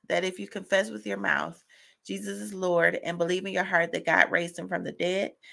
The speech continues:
you will be saved. For it is with your heart that you believe and are justified, and it is with your mouth that you confess and are saved. Anyone that is listening to this replay or watching this replay,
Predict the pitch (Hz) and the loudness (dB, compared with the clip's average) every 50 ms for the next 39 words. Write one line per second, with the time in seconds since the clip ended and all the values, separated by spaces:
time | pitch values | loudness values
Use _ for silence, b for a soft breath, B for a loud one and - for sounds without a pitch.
0 | B B B B B - 190 202 208 202 196 190 190 - - - 175 156 151 147 | B B B B B -6 -2 0 0 0 0 -2 -6 -6 -2 2 2 4 4 2
1 | 151 151 - - 175 180 175 170 170 175 185 196 214 208 - 175 170 165 170 170 | 0 -4 -2 0 2 2 2 2 -2 -2 -2 -4 -4 -2 0 2 2 2 2 0
2 | - 185 185 196 - - - 147 151 - - - 196 185 165 170 170 175 185 190 | 2 6 6 6 6 6 2 -2 -2 -2 -4 -8 -6 -4 -2 -2 0 -2 -2 -2
3 | 208 220 254 247 - _ _ _ _ _ _ _ _ _ _ _ - 190 214 233 | -4 -4 -6 -8 -10 _ _ _ _ _ _ _ _ _ _ _ 4 4 4 4
4 | 226 - - 196 208 208 208 - 208 208 226 226 - 226 - - 196 196 185 160 | 2 6 8 8 8 8 8 6 4 4 4 2 -4 -10 0 4 4 6 6 6
5 | 156 160 - 151 - - _ _ - 175 190 190 185 185 175 180 190 208 214 208 | 6 4 2 2 0 -4 _ _ -2 -2 -2 0 -2 -2 -2 -2 -4 -4 -4 -2
6 | 214 214 208 208 190 185 180 165 165 165 175 - 175 175 - - 185 180 - 185 | 0 0 0 0 2 4 4 4 4 2 2 -2 -4 -6 -4 -6 -8 -8 -6 -6
7 | 165 170 - - 156 147 165 - - - 160 156 151 156 165 - - - 165 165 | -6 -4 2 2 4 4 2 0 -4 -4 2 2 2 2 2 -2 -6 -4 -2 -2
8 | 151 127 107 - - - b b b b b b b _ _ - 208 220 233 262 | -2 -2 -4 -10 -14 -18 b b b b b b b _ _ 0 0 0 2 0
9 | 254 233 214 202 180 165 165 170 165 160 156 160 156 - 170 175 185 202 202 208 | -2 2 4 6 6 6 6 4 4 4 4 0 -4 -4 -6 -2 0 0 0 0
10 | - - - 143 143 113 107 151 - - 180 165 160 165 - 170 175 202 202 208 | -2 -6 -8 -8 -6 -6 -8 -8 -8 -8 -4 -4 -4 -4 -4 -4 -4 -4 -4 -6
11 | _ 185 165 156 139 117 - - - - 165 170 175 170 185 196 - - 107 - | _ 0 2 2 2 0 0 0 2 2 2 4 6 6 6 4 4 -2 -6 -4
12 | 87 - - - - - - - - - - - 170 | -4 -6 -6 -8 -12 -14 -14 -14 -14 -14 -14 -14 -18